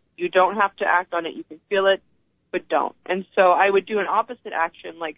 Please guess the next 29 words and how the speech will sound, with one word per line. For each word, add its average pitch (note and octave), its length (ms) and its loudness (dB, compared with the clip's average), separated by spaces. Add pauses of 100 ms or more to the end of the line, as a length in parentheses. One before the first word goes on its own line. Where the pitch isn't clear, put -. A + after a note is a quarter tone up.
(120)
say, E3+ 240 -12
"Oh, G#3+ 360 2 (880)
um, E3+ 440 2
well, C#4+ 160 -2
why E4+ 140 2
don't F4+ 160 -6
you D4 80 -18 (100)
tell C#4 140 -4
me B3+ 240 -10
something A#3+ 300 -10
that A3+ 160 -8
you're A3+ 200 4
interested D3+ 520 -6
in?" A#2 200 -8 (800)
And A#3+ 220 6
in C#4+ 140 4
the D4+ 80 2
beginning, C#4+ 440 0
it G3 140 2
would G3+ 160 -4
be, F#3+ 340 0
it G3+ 140 -6
would G#3 140 4
almost G3+ 400 -2
be G3+ 160 -20
physically F3+ 480 -18
painful C#3+ 580 -12
because, D3 380 -6 (240)
um, C3+ 240 -8